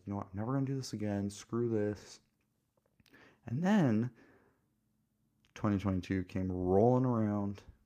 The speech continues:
and that's when I got a vlog camera. And I told myself, I said, "I'm just gonna give this one more shot. I'm gonna," you know, at this point, I had a job, and I had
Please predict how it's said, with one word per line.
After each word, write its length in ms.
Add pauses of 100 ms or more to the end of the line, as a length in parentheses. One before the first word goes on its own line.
(160)
and 220
that's 340
when 380 (840)
I 100
got 600 (460)
a 80
vlog 400 (240)
camera. 360 (800)
And 320
I 80
told 220
myself, 380
I 60
said, 460 (500)
"I'm 140
just 160
gonna 140
give 180
this 220
one 140
more 100
shot. 380 (160)
I'm 120
gonna," 400
you 120
know, 420
at 200
this 160
point, 280
I 80
had 220
a 60
job, 520 (480)
and 400 (160)
I 100
had 220